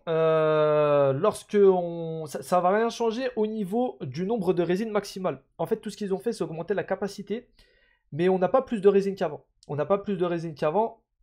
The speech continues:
mais une chose est à noter, c'est que régulièrement maintenant, donc, euh, pour la sortie, pour la sortie de CLI, ils nous offrent souvent des cadeaux.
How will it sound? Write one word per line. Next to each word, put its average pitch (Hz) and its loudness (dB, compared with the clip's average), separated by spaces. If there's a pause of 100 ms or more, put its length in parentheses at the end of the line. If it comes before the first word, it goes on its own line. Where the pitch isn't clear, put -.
(200)
mais 196 2 (1160)
une 233 -8
chose 240 -2
est 202 2
à 185 4
noter, 190 -4 (360)
c'est 147 -10
que 247 -2 (760)
régulièrement 208 2
maintenant, 190 -4 (180)
donc, 143 -6
euh, 143 2
pour 175 -2
la 175 4
sortie, 185 -6 (320)
pour 170 -2
la 175 2
sortie 190 -8
de 143 -10
CLI, 185 -10 (400)
ils 165 -6
nous 180 -2
offrent 226 2
souvent 214 -2
des 180 -2
cadeaux. 135 -8